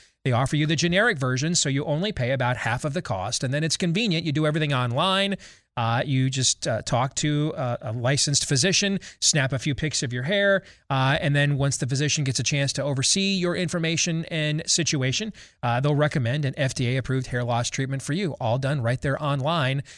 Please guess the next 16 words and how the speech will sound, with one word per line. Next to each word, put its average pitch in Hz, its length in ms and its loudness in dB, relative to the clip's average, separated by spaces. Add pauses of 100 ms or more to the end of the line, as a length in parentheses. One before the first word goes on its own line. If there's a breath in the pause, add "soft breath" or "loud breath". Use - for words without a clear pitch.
(140 loud breath)
So 185 400 4
you 143 200 2
save 170 360 2
big 160 160 0
money 165 240 2
with 147 160 0
the 143 60 0
generics, 135 540 0
and 131 160 -2
then 139 320 0
you 151 200 -2
save 147 260 2
time 175 400 2
with 143 140 0
the 151 80 0
convenience. 170 520 -2